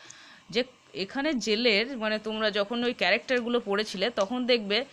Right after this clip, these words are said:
তিনজনের নাম পেয়েছিলে, একটা হলো মোয়ানি, একটা হলো, আহ, ক্লিপটন বলে একজন, আর একটা ও ক্লিয়ারলি, ঠিক আছে? ও ক্লিয়ারলি। এদের তিনজনের হলো কনভিক্টস, এরাও আসামি, ফল্ডারের আগে থেকেই কিন্তু এরা জেলে ভরা আছে। ওকে,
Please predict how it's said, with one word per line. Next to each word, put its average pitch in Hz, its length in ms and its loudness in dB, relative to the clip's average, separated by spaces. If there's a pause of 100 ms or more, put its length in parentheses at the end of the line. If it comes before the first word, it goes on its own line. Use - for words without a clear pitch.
(440)
তিনজনের 294 480 2
নাম 220 280 4
পেয়েছিলে, 190 380 0
একটা 196 220 0
হলো 247 320 4
মোয়ানি, 240 520 2
একটা 240 280 0
হলো, 247 220 2
আহ, 214 1040 -2 (500)
ক্লিপটন 240 540 0
বলে 220 180 2
একজন, 208 300 2
আর 220 140 4
একটা 226 260 0
ও 233 180 6
ক্লিয়ারলি, 185 640 0
ঠিক 294 120 -4
আছে? 269 240 2
ও 214 100 2
ক্লিয়ারলি। 190 500 0 (580)
এদের 226 300 4 (120)
তিনজনের 285 580 2
হলো 254 260 2
কনভিক্টস, 254 600 0
এরাও 233 240 4
আসামি, 220 460 2
ফল্ডারের 254 520 2
আগে 220 200 2
থেকেই 285 280 -2
কিন্তু 269 360 -4
এরা 233 320 2
জেলে 220 240 0
ভরা 190 260 2
আছে। 165 240 -6 (260)
ওকে, 226 280 0